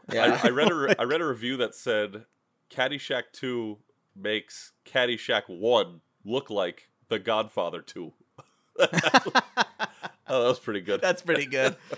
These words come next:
Speaker 3: That's pretty good. Uh,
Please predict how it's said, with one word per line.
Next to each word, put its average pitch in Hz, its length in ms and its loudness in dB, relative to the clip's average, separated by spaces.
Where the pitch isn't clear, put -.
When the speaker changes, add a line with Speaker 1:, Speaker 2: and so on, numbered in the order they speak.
Speaker 3:
That's 139 200 4
pretty 110 260 2
good. 101 300 -8
Uh, 113 560 2